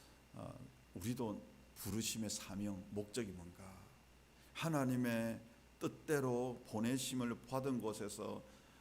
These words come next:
내가, 어, 거룩한 산 제물로 드려지고 있는가?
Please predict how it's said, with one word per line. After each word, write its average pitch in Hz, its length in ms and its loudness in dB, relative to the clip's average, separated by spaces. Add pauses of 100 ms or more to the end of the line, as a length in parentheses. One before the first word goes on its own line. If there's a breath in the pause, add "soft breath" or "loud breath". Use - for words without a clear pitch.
(160 loud breath)
내가, 113 680 2 (480)
어, - 320 -8 (340)
거룩한 120 360 -2
산 135 400 0
제물로 117 520 0
드려지고 120 520 -2
있는가? 110 340 -4